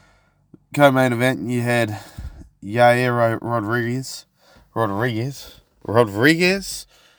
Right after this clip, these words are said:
Speak again. Complete sidetrack,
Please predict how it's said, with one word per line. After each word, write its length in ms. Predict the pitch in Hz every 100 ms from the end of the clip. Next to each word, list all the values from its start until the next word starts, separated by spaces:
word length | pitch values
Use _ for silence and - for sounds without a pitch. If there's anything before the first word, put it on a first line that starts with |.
| _ _ _ _ _ _ _ _ _ _ _ _ -
Speak 340 | - - 139
again. 280 | 110 90 80 _ _ _ _ _ _
Complete 680 | - 117 - 139 151 151 151 _ _
sidetrack, 720 | - - 127 123 107 101 90